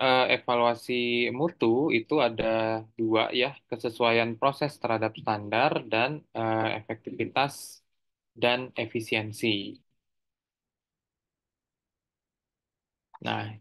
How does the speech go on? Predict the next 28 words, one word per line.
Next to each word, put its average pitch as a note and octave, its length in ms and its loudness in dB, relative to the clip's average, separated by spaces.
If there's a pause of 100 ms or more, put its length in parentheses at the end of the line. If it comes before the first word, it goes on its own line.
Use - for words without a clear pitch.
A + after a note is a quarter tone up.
(240)
yang A2 180 -2
kedua C3+ 480 4
tadi, A#2+ 480 0 (120)
selain, A2 320 2 (120)
eh, A2 240 -2
manajerial, A#2+ 560 0 (120)
maka C3+ 360 0 (360)
yang A2+ 120 0
harus A#2 300 0
kalian A2+ 260 2 (160)
evaluasi A2 560 0 (340)
juga A2+ 200 2 (140)
adalah A2+ 340 0
pelayanannya, G#2+ 640 0 (340)
gitu - 160 -14 (140)
ya. B2+ 180 -2 (400)
Pelayanannya G#2+ 480 -2
udah G#2+ 200 0
baik A2 160 2 (180)
apa - 120 -6 (100)
belum? G#2+ 220 0 (140)
Tadi G#2+ 180 -2 (100)
manajerial, A2 640 2 (260)
eh, G#2+ 320 -2
bersifat A2+ 460 -4 (100)
operasional A#2+ 540 0 (140)
ya. B2 60 2 (2000)
Sama, C#3+ 240 4